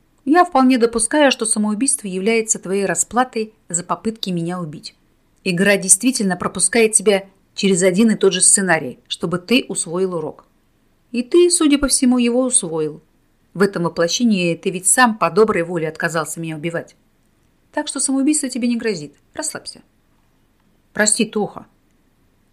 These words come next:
Вертер как бычок ткнулся лбом в плечо друга.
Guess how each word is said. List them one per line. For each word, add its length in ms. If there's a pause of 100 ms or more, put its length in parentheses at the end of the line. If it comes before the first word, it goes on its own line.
(100)
Вертер 420
как 240
бычок 420
ткнулся 580
лбом 340
в 120
плечо 280
друга. 440